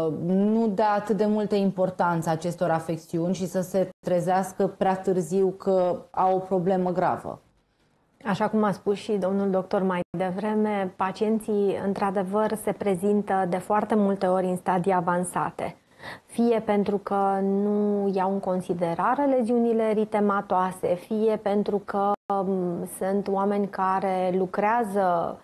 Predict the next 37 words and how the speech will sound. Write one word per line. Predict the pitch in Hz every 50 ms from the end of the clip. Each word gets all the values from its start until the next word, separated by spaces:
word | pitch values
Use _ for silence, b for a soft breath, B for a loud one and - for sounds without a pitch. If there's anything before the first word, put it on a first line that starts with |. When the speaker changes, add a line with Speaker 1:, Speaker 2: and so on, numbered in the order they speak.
| b b b b b b b b
Speaker 2:
în | - 185 185 185 190 190 185 180
exterior, | 185 185 185 - - 220 208 202 196 190 190 190 214 233 240
în | 214 196 185 185 180 175
mediul | 180 185 190 190 208
cu | 190 - 196
expunere | 185 175 - - _ - 208 208 196 196
permanentă | 180 - 196 185 190 185 180 180 185 208 226 220 226
la | 202 180
ultraviolete | 175 175 175 180 185 185 180 175 175 185 180 175 185 190 190 196
și | 190 190 220
au | 226 240
diverse | 214 202 196 170 190 196 196 - - 202
leziuni | 196 190 185 185 170 175 190 202 220
de-a | 202 190 180
lungul | 180 185 190 196 196 - 185 185 175 180
timpului | - 196 202 202 202 190 185 185 185 185
și | 180 - 202
nu | 226 247 262
iau | 269 240 214
în | 202 190
considerare | - 180 175 180 - 175 180 185 185 190 190 190 190
când | 180 - 175 175
apare | 175 175 175 185 190 202 202
ceva | 202 - 175 180 190
mai | 196 196 190 190
serios | 185 - 196 190 175 185 196 202 208 202
sau | 208 196 180
care | 170 - - 175 - 180 180 185
nu | 190 202
are | 208 208 196
tendință | 185 190 190 180 180 185 196 - 185
la | 190 185
vindecare, | 180 185 190 190 185 190 180 - - 185 190 202 196
de | 190
exemplu, | 190 180 - 190 185 - 185
cu | - - 180
evoluție | 180 175 185 190 202 196 - 220 208 196